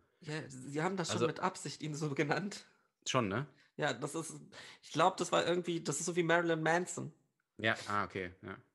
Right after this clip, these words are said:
Speaker 1: Und das ist, glaub ich, Earl Green und Ted Bundy.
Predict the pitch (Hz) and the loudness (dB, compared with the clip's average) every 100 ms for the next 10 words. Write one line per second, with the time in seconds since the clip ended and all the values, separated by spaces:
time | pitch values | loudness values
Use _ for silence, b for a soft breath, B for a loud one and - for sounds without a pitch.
0 | _ - 143 151 151 - 151 151 147 - | _ -4 0 2 0 0 2 2 0 2
1 | 170 180 151 156 196 240 311 - 165 160 | 4 4 2 0 2 2 0 -2 -4 0
2 | 185 180 151 156 139 131 | 0 4 4 4 2 -4